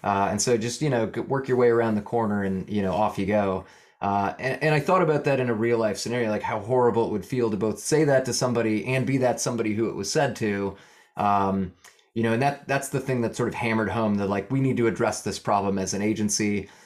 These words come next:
you know, and I think one of the things I've found is that there's nobody out there, whether you're going to college or you're taking a trade school sort of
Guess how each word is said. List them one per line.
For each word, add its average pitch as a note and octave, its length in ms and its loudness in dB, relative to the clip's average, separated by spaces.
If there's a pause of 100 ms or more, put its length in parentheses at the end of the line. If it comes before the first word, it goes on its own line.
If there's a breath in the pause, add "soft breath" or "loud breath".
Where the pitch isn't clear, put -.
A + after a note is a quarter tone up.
(120 loud breath)
you G#2+ 80 0
know, G2 160 2
and G2 100 2
I G2+ 80 2
think G#2+ 360 -4
one D#3+ 300 0
of D3+ 80 4
the B2+ 60 2
things C3 240 0
I've G#2+ 160 2
found C3 360 2
is F#2+ 80 -4
that G#2 160 -6
there's A#2+ 180 -2
nobody D#3 320 4
out A#2+ 240 2
there, G#2+ 340 2
whether G#2+ 240 0
you're G#2 120 0
going A2 180 0
to G2+ 60 -2
college B2+ 520 2
or G#2 60 -2
you're G2+ 120 -4
taking G2+ 340 -2
a F#2+ 40 -8
trade C3 300 0
school B2 240 0
sort A#2 200 -2
of G#2 120 -4